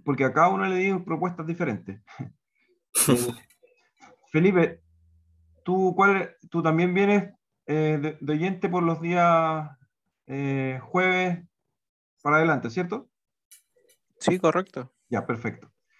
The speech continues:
Speaker 1: En el caso de, eh, Aileen, Micael y Javier, aparte de oyente, ve-, ¿venían ustedes otro día o no? No me acuerdo.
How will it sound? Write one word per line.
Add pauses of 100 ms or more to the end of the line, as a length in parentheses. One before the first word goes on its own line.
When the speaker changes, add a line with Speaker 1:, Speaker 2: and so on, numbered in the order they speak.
(680)
Speaker 1:
En
el
caso
de, (640)
eh, (1500)
Aileen, (100)
Micael
y
Javier, (1600)
aparte
de
oyente,
ve-,
¿venían
ustedes
otro
día
o
no? (140)
No
me
acuerdo.